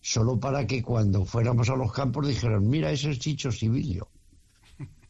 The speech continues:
Entonces, esa ambi-, esa ambición,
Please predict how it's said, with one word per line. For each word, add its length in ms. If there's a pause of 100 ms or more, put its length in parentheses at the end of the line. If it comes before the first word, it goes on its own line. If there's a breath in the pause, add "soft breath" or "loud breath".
(100)
Entonces, 400
esa 240
ambi-, 280
esa 240
ambición, 880